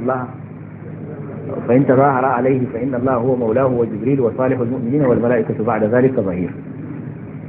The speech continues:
Wato, in kun tuba zuwa ga Allah, to, hakika zukatanku sun karkata. In kuma kun haɗa kai a kanka, kun masa, wato, sun, kun haɗa kanku a kansa, to, Ubangiji shine maulansa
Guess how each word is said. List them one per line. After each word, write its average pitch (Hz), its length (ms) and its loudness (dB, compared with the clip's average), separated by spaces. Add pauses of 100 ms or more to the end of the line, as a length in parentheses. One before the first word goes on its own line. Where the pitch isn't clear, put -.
(160)
Wato, 90 240 -4
in 151 320 6
kun 156 240 6
tuba 151 400 4 (400)
zuwa 123 240 4
ga 92 160 -4
Allah, 101 200 -4 (380)
to, 107 140 -6
hakika 135 480 0 (240)
zukatanku 143 560 2
sun 139 80 2
karkata. 107 400 -2 (1600)
In 160 180 6
kuma 175 280 4
kun 175 200 2
haɗa 170 280 2
kai 139 160 4
a - 80 -8
kanka, 104 320 -8 (200)
kun 131 120 -4
masa, 113 400 -2 (440)
wato, 101 360 -2 (220)
sun, 123 180 -4
kun 139 240 2
haɗa 131 280 2
kanku 123 300 2
a - 100 -8
kansa, 107 400 -2 (520)
to, 113 80 0
Ubangiji 127 520 4
shine 131 240 2
maulansa 117 600 2